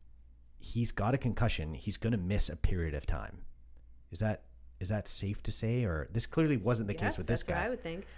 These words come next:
Speaker 2: So, so
Speaker 1: So
Speaker 2: he actually went and got a C T scan that night.
Speaker 1: Okay.
Speaker 2: Which was fine.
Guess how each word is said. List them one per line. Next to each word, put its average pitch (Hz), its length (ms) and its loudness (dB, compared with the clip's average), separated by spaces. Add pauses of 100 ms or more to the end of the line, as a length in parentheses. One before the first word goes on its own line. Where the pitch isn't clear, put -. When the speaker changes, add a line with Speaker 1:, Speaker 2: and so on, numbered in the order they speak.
Speaker 2:
So, 208 380 2
so - 160 2
Speaker 1:
So 220 100 6
Speaker 2:
he 302 120 0
actually 311 400 -2
went 185 220 -4
and 165 80 -6
got 160 120 0
a 143 60 -4
C 151 180 -6
T 175 160 -8
scan 143 300 -8
that 143 160 -10
night. 76 280 -12 (380)
Speaker 1:
Okay. 85 340 0 (460)
Speaker 2:
Which 196 240 -2
was 175 140 -4
fine. - 280 -8